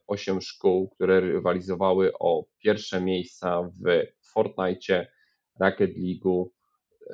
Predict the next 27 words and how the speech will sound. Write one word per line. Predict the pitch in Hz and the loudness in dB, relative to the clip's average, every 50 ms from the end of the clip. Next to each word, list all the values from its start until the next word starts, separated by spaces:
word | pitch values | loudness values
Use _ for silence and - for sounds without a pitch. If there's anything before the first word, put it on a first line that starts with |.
| - - | -14 -8
League | - 95 107 98 104 104 | -2 -2 0 2 2 2
of | 90 98 | 2 4
Legends | 101 98 92 85 92 92 92 - - _ - | 4 2 2 2 0 -2 -2 -6 -10 _ 0
oraz, | 95 92 90 90 - - - _ - - | 2 2 2 0 -2 -8 -20 _ -12 -8
e, | 80 80 - _ _ | -8 -8 -8 _ _
w | - | -14
szachach. | - - 85 80 - - - - - _ _ - | -6 -2 -2 -2 -2 -4 -10 -12 -12 _ _ -6
I | - 101 95 98 95 90 - - _ - | -4 -2 -2 -2 -2 -4 -6 -10 _ -2
osiem | 120 123 127 120 107 107 | -2 0 0 0 -4 -4
szkół | - - 107 101 | -2 -2 -2 -2
tworzyło | - - - 101 95 - 95 92 | -2 0 -2 -2 2 2 2 2
wielki | 92 101 92 - _ - | 4 2 0 0 _ -18
finał. | - - 104 110 131 190 - _ _ _ - - _ _ _ - | -10 -4 -2 -2 -2 -4 -6 _ _ _ -20 -20 _ _ _ -8
Natomiast | - 101 104 104 101 - - _ _ _ | -4 -2 0 0 -2 -2 -6 _ _ _
w | - - _ | -20 -20 _
całym | _ - 131 131 143 139 117 95 95 - | _ 2 4 4 6 4 4 2 0 -6
projekcie, | - - 90 90 87 - - 80 80 | -4 -2 -2 -2 -2 -4 -8 -10 -10
w | - | -10
całym | _ - 107 98 95 92 87 85 85 - | _ -2 0 0 0 0 -2 -6 -8 -12
turnieju | - 92 90 90 90 90 87 - | -12 -10 -6 -4 -4 -4 -4 -4
Predator | - 90 92 92 - - 87 87 | -2 0 0 0 0 -2 -8 -6
Games | 90 95 92 98 104 101 - - | -4 -2 -2 -2 -2 -4 -6 -6
mieliśmy | 101 95 85 - 92 - - - 95 92 92 - _ - | -4 -4 -4 -4 -8 -12 -6 0 2 2 2 0 _ -8
tysiąc | 113 101 - 104 95 92 85 | -8 -6 -4 -2 -4 -4 -2
dwadzieścia | 87 90 87 90 87 - - 92 | -4 -4 -4 -4 -6 -10 -10 -10
cztery | 87 - - - 87 85 - | -10 -10 -4 -4 -4 -4 -4
szkoły, | - - - - 95 95 104 - 90 - | -10 -10 0 2 4 4 4 2 0 -4